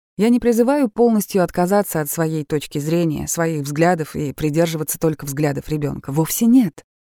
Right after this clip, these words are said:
Я всего лишь хочу сказать, что его видение мира имеет такое же право на существование, как и ваше. Давайте рассмотрим историю сорокадвухлетнего Джона.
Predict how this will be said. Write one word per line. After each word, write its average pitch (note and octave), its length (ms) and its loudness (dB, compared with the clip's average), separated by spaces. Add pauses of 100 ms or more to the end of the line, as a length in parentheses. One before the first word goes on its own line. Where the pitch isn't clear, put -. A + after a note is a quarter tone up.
(300)
Я F2+ 120 -14
всего F#2 220 -8
лишь F#2 180 -4
хочу - 240 -10
сказать, F3+ 380 -4
что - 180 -6
его F3+ 360 0
видение D#3+ 580 0
мира E3 380 2 (460)
имеет G#3 500 4
такое A3+ 560 2
же F3 160 0
право E3+ 360 -2
на C3+ 120 -4
существование, E3+ 960 -6
как - 280 -8
и E3 80 -6
ваше. C3+ 380 -8 (800)
Давайте B3 340 -2
рассмотрим G3+ 480 -2
историю A#3 420 -2
сорокадвухлетнего D#3 880 -4
Джона. C#3 440 -8